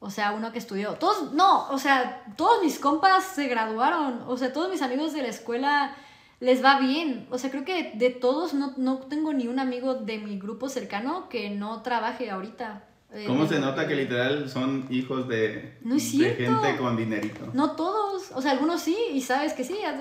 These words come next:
Speaker 1: o sea, ya los conoces,
Speaker 2: Sí,
Speaker 1: pero
Speaker 2: pero, o
Speaker 1: no
Speaker 2: sea, a lo que me
Speaker 1: todos.
Speaker 2: refiero, normalmente cuando
Speaker 1: ¿Pero qué hago si estoy en una puta escuela privada, güey?
Speaker 2: Claro,
Speaker 1: ¿Con
Speaker 2: a eso
Speaker 1: quién
Speaker 2: me
Speaker 1: me
Speaker 2: refiero.
Speaker 1: relaciono a la
Speaker 2: Cuando tu
Speaker 1: verga?
Speaker 2: grupo de amigos estudia
Speaker 1: Ajá.
Speaker 2: y salen de estudiar,
Speaker 1: Ajá.
Speaker 2: de ocho, uno está trabajando en lo que es, y los otros siete están trabajando en algo mientras encuentra algo de lo que estudió.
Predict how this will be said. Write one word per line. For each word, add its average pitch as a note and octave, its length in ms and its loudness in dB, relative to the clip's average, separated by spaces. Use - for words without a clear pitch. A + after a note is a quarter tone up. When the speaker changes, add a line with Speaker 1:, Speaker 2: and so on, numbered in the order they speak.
Speaker 1:
o A3+ 60 -6
sea, G#3 120 -6
ya G#3 120 -4
los C4 100 -4
conoces, A#3 400 -2
Speaker 2:
Sí, C4 160 0
Speaker 1:
pero - 160 4
Speaker 2:
pero, - 40 4
o F#3 80 6
Speaker 1:
no - 20 6
Speaker 2:
sea, G3+ 80 4
a G3 40 4
lo F#3+ 100 6
que G3 60 4
me F#3 100 4
Speaker 1:
todos. E3 100 2
Speaker 2:
refiero, A#3 240 4
normalmente A3 1000 0
cuando D3 600 4
Speaker 1:
¿Pero C3+ 180 8
qué E3+ 80 8
hago F4 200 8
si D#4 80 2
estoy E4 160 0
en E4 100 0
una E4 100 0
puta E4 140 -2
escuela E4 320 -4
privada, D4+ 440 0
güey? C#4+ 240 -6
Speaker 2:
Claro, G#3+ 260 4
Speaker 1:
¿Con E3+ 80 6
Speaker 2:
a - 40 2
eso - 60 0
Speaker 1:
quién C4+ 100 4
Speaker 2:
me C#4+ 60 2
Speaker 1:
me C#4+ 60 6
Speaker 2:
refiero. - 240 6
Speaker 1:
relaciono C#4 500 -2
a C#4 60 -4
la C4 80 -2
Speaker 2:
Cuando F#3+ 220 8
tu F#3+ 100 4
Speaker 1:
verga? F3 140 4
Speaker 2:
grupo G#3+ 140 0
de A#3 60 2
amigos A3+ 240 0
estudia F3 600 0
Speaker 1:
Ajá. F3+ 220 -2
Speaker 2:
y - 60 6
salen F#3+ 200 2
de A3+ 60 0
estudiar, D#3 640 0
Speaker 1:
Ajá. G#3 300 -6
Speaker 2:
de E3 140 4
ocho, B3 760 2
uno G#3 180 2
está G3+ 160 0
trabajando F#3 420 2
en F#3 60 0
lo E3 120 2
que C3+ 200 0
es, - 240 -8
y D3+ 100 8
los D#3 160 8
otros G3 260 2
siete F#3 680 0
están D3+ 240 4
trabajando F#3 380 4
en F3+ 80 2
algo A3 340 2
mientras A3 420 0
encuentra E3 440 2
algo F#3+ 140 2
de F3+ 60 0
lo D#3+ 80 2
que D3+ 80 0
estudió. B2+ 320 0